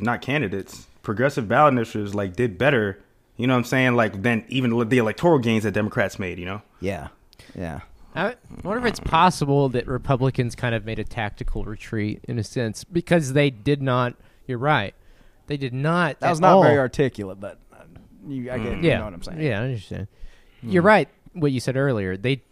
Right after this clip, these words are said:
Speaker 3: they did not campaign on that ballot initiative on abortion in Kentucky. I saw a few signs here and there. But
Speaker 2: But you saw
Speaker 1: Mm.
Speaker 2: way more vote no on two than
Speaker 3: Yeah,
Speaker 2: that by
Speaker 3: yeah.
Speaker 2: a factor of ten
Speaker 3: Yeah.
Speaker 2: everywhere.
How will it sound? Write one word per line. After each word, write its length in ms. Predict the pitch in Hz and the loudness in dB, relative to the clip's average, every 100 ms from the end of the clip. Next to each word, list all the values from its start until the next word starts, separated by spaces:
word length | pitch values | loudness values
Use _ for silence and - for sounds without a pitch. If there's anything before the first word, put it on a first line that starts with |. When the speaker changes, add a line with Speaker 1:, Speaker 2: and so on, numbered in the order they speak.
| _ _ _ | _ _ _
Speaker 3:
they 100 | 120 117 | -6 -4
did 240 | 120 165 | 0 2
not 220 | 156 143 | 2 -2
campaign 680 | - 131 107 139 156 139 107 | -4 -4 -4 -4 -2 -2 -4
on 240 | 90 107 101 | -6 -6 -4
that 240 | 101 - | -6 -6
ballot 340 | 98 107 104 | -6 -4 -4
initiative 540 | 101 95 92 - 92 92 | -4 -6 -8 -8 -8 -6
on 100 | 95 | -6
abortion 540 | 87 113 120 - 87 | -4 -4 -4 -6 -10
in 80 | 90 | -10
Kentucky. 560 | 104 101 92 - - 110 _ - | -10 -10 -10 -12 -18 -20 _ -8
I 60 | - | -2
saw 160 | 202 | 0
a 40 | 147 | 0
few 280 | - 165 180 | 2 2 4
signs 380 | 160 147 127 | 2 0 -2
here 120 | - 120 | -6 -8
and 120 | 92 | -6
there. 320 | 98 73 53 - - - - - | -8 -8 -16 -20 -20 -20 -20 -6
But 100 | 117 | -4
Speaker 2:
But 80 | 123 | -2
you 80 | |
saw 240 | 165 175 131 | 4 6 6
Speaker 1:
Mm. 60 | |
Speaker 2:
way 180 | 123 139 | 6 4
more 220 | 120 113 101 | 2 -2 -4
vote 200 | 107 98 | -6 -6
no 200 | 104 98 | -10 -10
on 120 | 90 | -10
two 60 | 85 | -4
than 80 | 175 | 0
Speaker 3:
Yeah, 240 | 254 185 | 0 0
Speaker 2:
that 280 | 80 - 95 | -4 -12 -6
by 120 | 110 | -2
Speaker 3:
yeah. 120 | 160 | -2
Speaker 2:
a 40 | 98 | -2
factor 400 | 120 117 - 101 | -4 -4 -4 -10
of 100 | 85 | -10
ten 320 | - 120 85 69 | -8 -8 -8 0
Speaker 3:
Yeah. 60 | |
Speaker 2:
everywhere. 500 | 131 175 98 80 - | 4 4 4 -4 -12